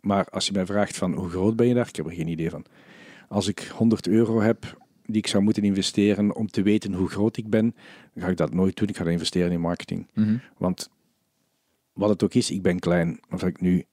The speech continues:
Speaker 1: nul komma één of nul komma vijftien ben, ja, met nul komma vijftien ga ik gelukkiger zijn, maar om dat te weten, daar ga ik geen geld aan spenderen.
Speaker 2: Ja.
Speaker 1: Dat heeft geen zin.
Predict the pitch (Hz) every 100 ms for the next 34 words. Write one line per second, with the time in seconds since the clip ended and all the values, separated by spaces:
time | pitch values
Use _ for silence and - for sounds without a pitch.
0 | _ - 92 104 101 98 95 101 104 -
1 | 101 92 95 87 92 82 - 107 95 92
2 | 107 78 87 92 92 - 90 95 87 107
3 | 98 - 98 - 110 98 90 90 95 -
4 | - - - _ _ 107 104 - 90 101
5 | - 113 87 87 - 85 82 87 85 -
6 | 80 78 80 - _ _ - 110 - -
7 | 95 87 - 80 78 90